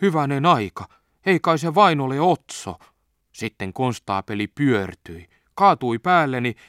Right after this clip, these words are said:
ja kierähti sitten viereeni. Terveyskeskuksen ensiapuryhmä oli saanut elvytettyä Helmi Palikan henkiin ja talutti häntä kohti ambulanssia. Täti kääntyi minun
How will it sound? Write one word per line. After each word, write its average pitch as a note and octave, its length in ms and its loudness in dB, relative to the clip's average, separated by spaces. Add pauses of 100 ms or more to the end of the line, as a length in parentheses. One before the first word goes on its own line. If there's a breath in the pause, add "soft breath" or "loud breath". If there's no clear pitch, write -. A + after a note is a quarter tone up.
ja C3+ 60 -10
kierähti C3 540 0
sitten C3 420 -8
viereeni. F#2 680 -2 (1200)
Terveyskeskuksen A2 920 -2
ensiapuryhmä G2 800 -4
oli G#2 120 -4
saanut G#2 320 -6
elvytettyä G#2+ 680 -4
Helmi A2+ 380 -4
Palikan B2 520 -2
henkiin G#2+ 640 -6 (260 loud breath)
ja G2+ 100 -6
talutti B2 460 -2
häntä G2+ 280 -6
kohti A2 360 -4
ambulanssia. F2+ 920 -4 (540)
Täti C3 280 -2
kääntyi G#2 440 -4
minun A#2+ 260 -2